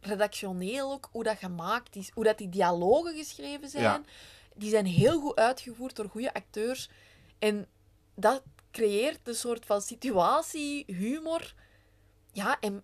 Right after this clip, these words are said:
Speaker 1: v-, bij mij persoonlijk pakt dat gewoon direct.
Speaker 2: Ja, ja.
Speaker 1: Dus dat kan heel goed zijn. Allee, dat een andere zegt van, "Nee, dit is helemaal niet mijn ding." Maar dat kan dan zijn dat die persoon dan weer heel hard moet lachen met,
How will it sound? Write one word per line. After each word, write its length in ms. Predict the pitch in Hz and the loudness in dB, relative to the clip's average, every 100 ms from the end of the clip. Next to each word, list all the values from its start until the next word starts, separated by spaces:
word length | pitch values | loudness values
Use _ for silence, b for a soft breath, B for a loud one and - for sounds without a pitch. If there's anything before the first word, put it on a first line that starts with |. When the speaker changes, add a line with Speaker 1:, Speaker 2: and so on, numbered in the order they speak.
| - | -16
Speaker 1:
v-, 120 | - 214 | -16 -6
bij 200 | 196 185 | -2 0
mij 280 | 180 247 311 | 2 0 -2
persoonlijk 640 | 214 - 214 262 339 339 - _ | -6 -6 -4 -4 -4 -8 -16 _
pakt 240 | 294 294 - | -6 -6 -10
dat 80 | |
gewoon 380 | 285 277 254 220 | -8 -4 -4 -4
direct. 760 | 175 156 170 302 - _ - - | -8 -10 -10 -10 -12 _ -20 -8
Speaker 2:
Ja, 280 | 123 113 - - - | 2 2 2 -6 0
ja. 340 | 156 151 233 - | 4 4 0 -2
Speaker 1:
Dus 140 | 240 | 8
dat 140 | 247 | 8
kan 180 | 247 254 | 8 4
heel 220 | 226 277 311 | 6 2 2
goed 140 | 277 | -2
zijn. 480 | - 294 277 262 233 - - _ _ | 0 2 2 0 -6 -18 -20 _ _
Allee, 200 | 240 240 | 4 6
dat 180 | 220 214 | 4 2
een 100 | 208 | 0
andere 300 | 262 254 220 | -2 -2 -4
zegt 200 | 226 240 | -6 -6
van, 140 | 226 180 | -8 -6
"Nee, 120 | 170 | -8
dit 100 | 190 | -8
is 100 | 185 | -2
helemaal 220 | 190 185 | -2 -2
niet 100 | 185 | -4
mijn 160 | 170 165 | -6 -6
ding." 160 | 202 | -8
Maar 80 | 285 | -4
dat 120 | 220 | -4
kan 160 | 196 208 | -4 -4
dan 120 | 190 | -6
zijn 160 | 165 196 | -8 -8
dat 100 | 185 | -10
die 180 | - 220 | -8 -8
persoon 340 | 247 214 226 214 | -6 -10 -8 -8
dan 120 | 190 | -6
weer 100 | 180 | -8
heel 280 | 165 208 214 | -4 -2 0
hard 200 | 202 - | -2 -8
moet 160 | 185 | -8
lachen 340 | 196 202 202 185 | -6 -6 -6 -6
met, 220 | 190 185 | -6 -8